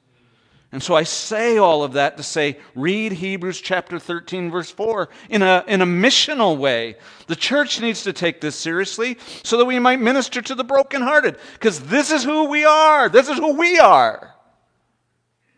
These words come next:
And this is who we're called to serve. So marriage is not a man-made institution. It's a God-designed and intentionally created plan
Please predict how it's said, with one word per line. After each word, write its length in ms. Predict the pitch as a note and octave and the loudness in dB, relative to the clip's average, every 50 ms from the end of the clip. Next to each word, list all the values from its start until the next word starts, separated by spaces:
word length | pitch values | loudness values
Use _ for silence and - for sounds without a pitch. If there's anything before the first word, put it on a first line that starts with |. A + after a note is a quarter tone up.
| _ _ _ _ _ _ _ _ _ _ _ _ _ _ _ _ _ _ _ _ _ _ | _ _ _ _ _ _ _ _ _ _ _ _ _ _ _ _ _ _ _ _ _ _
And 140 | - D3+ D3+ | -10 -6 -6
this 160 | D#3+ D#3+ - | -6 -6 -6
is 100 | E3+ D3+ | -10 -12
who 180 | - - D3+ C#3+ | -10 -8 -8 -6
we're 220 | C3 C#3 C3+ C3 | -6 -4 -6 -6
called 560 | C3 - - - A#2+ G#2+ G2 G2 G2+ G2+ F#2+ - _ _ _ _ _ _ _ _ _ _ _ _ | -6 -10 -10 -6 -6 -4 -4 -4 -6 -10 -12 -16 _ _ _ _ _ _ _ _ _ _ _ _
to 80 | - C3 | -18 -16
serve. 720 | - - - - D3+ C#3 B2+ G#2+ F#2+ F#2 - - - - _ _ _ _ _ _ _ _ _ _ _ _ _ _ _ _ _ _ _ _ | -14 -12 -6 -4 -2 -2 -2 -4 -6 -12 -18 -20 -20 -20 _ _ _ _ _ _ _ _ _ _ _ _ _ _ _ _ _ _ _ _
So 240 | - - D#3+ C3+ | -12 -8 -6 -4
marriage 440 | B2+ C#3+ D3 D#3 E3 F3+ F#3+ F3+ D#3 | -4 -2 -2 0 0 0 -2 -2 -4
is 160 | D3 - - | -8 -8 -6
not 220 | D3 C#3+ C#3+ D3 C#3 | -4 -2 0 0 0
a 40 | B2 | -2
man-made 540 | A#2+ B2+ B2+ C#3+ D#3 D3+ D3+ D3+ D3+ C#3 | -4 -4 -4 -4 -4 -2 -2 -2 -2 -4
institution. 680 | D3 D3+ D3 - - C#3 - - D3 C#3+ C3 - C#3 B2 | -4 -6 -8 -10 -14 -16 -12 -10 -10 -10 -10 -10 -10 -10
It's 140 | A2+ - - | -10 -10 -12
a 40 | A2 | -10
God-designed 800 | G2 A#2 A#2 B2+ C3+ C#3+ B2 B2 A#2 - C3 B2 A#2+ A#2+ A#2+ | -6 -2 0 0 0 0 -2 -6 -10 -8 -8 -6 -6 -6 -6
and 140 | A#2+ G#2+ G#2 | -8 -8 -8
intentionally 500 | G#2+ G#2 - C#3 C3 A#2+ - - B2 A2+ | -10 -10 -10 -10 -10 -12 -10 -12 -12 -12
created 460 | - - - B2+ A2+ A2+ A2 G#2+ - | -12 -12 -10 -10 -10 -10 -10 -14 -14
plan 420 | - - B2 B2 B2 B2 A#2+ B2 | -12 -10 -8 -8 -8 -8 -8 -10